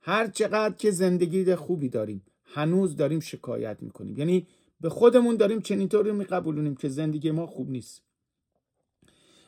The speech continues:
ویتن هدا الخلقو، درجهٔ اول که انسان چه کار کنه؟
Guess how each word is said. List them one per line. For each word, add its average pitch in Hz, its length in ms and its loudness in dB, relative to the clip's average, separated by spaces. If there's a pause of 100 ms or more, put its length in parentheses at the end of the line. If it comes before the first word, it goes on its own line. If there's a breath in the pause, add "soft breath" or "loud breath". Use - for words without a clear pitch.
(120)
ویتن 180 480 6
هدا 214 440 8
الخلقو، 196 600 4 (280)
درجهٔ 165 400 2
اول 202 420 4
که 196 140 -4
انسان 196 260 -2
چه 180 120 -6
کار 196 280 4
کنه؟ 214 400 -2